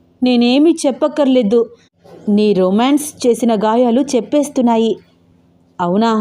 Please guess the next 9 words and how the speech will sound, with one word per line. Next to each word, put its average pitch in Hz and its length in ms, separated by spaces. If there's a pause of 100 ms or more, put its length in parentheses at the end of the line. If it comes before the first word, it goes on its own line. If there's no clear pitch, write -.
(640)
అలా 170 280
అయితే 262 380 (320)
నా 185 220
ఒంటి 240 300
మీద 233 240
కూడా 208 200
చాలా 254 520
ఉన్నాయి." 190 420 (800)
"ఒరేయ్ 240 360